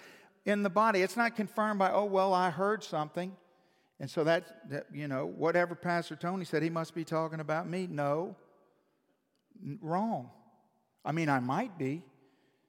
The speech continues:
but I might not be. Other people confirm our gifts. Verse thirty, "But if anything is revealed to another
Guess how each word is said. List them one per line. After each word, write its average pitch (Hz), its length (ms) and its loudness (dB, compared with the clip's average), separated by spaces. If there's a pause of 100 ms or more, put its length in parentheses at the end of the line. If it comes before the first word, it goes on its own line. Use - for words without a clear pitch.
(1040)
but 143 140 2
I 160 80 4
might 196 240 0
not 240 320 -4
be. 139 160 -6 (1040)
Other 202 280 4
people 233 560 -4 (1300)
confirm 180 720 -2 (1300)
our 151 100 0
gifts. 156 560 -2 (1500)
Verse 165 240 -2
thirty, 185 300 2
"But 151 160 2
if 156 140 -4
anything 190 420 -2
is 160 140 -6
revealed 160 400 -2
to 147 140 -6
another 147 540 -2